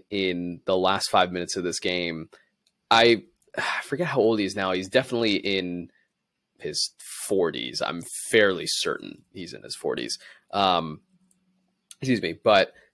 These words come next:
yes, he's forty-one. Um, he has now played, I found this out today,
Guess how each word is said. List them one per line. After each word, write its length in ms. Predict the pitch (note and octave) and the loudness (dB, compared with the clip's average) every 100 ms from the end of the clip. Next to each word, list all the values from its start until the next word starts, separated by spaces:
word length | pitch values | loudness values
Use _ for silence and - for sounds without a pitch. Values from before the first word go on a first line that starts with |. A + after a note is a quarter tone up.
| _ - | _ 2
yes, 200 | G2+ - | 4 2
he's 100 | - | 0
forty-one. 340 | G#2 D2 - - - | 0 0 -6 -6 2
Um, 460 | G#2+ F#2 F2 E2 _ _ _ _ _ - | 4 2 -4 -12 _ _ _ _ _ -14
he 500 | - C3 C#3 D#3 D#3 | 0 2 4 2 2
has 240 | B2+ B2 G#2 | 0 -2 0
now 200 | G2+ G2 | 0 2
played, 300 | - F#2+ F2+ | 2 2 2
I 60 | |
found 220 | - G#2 | 0 -2
this 100 | F2+ | 0
out 120 | F#2 - | -2 -2
today, 400 | F2 E2 D2+ | 0 0 0